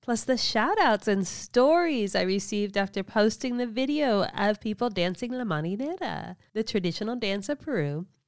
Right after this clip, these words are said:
They were dancing and celebrating at our local restaurant, just filled with happiness. And then all the stories came in of what your version was like. I love that your families did the same thing in dancing steps of their homeland.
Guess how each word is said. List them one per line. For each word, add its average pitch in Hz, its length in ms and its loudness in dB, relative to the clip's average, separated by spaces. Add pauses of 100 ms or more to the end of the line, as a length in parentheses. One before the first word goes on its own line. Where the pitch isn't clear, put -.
(140)
They 339 140 0
were 349 100 4
dancing 254 480 2
and 240 100 -2
celebrating 208 560 2
at 180 120 2
our 180 100 4
local 185 300 0
restaurant, 170 500 0
just 285 260 -6
filled 294 440 -2
with 220 160 -4
happiness. 170 720 -4 (400)
And 330 140 4
then 349 120 6
all 339 140 4
the 330 100 0
stories 330 460 -2
came 226 260 -2
in 208 140 0
of 226 160 -4
what 247 240 -2
your 294 320 -2
version 170 420 0
was 156 220 -6
like. 151 460 -6 (580)
I 262 100 8
love 349 220 8
that 427 160 6
your 240 200 6
families 180 420 2
did 196 160 -2
the 202 80 0
same 214 460 0
thing 180 360 2
in 202 180 0
dancing 277 420 2
steps - 460 0
of 175 120 4
their 180 140 4
homeland. 151 560 0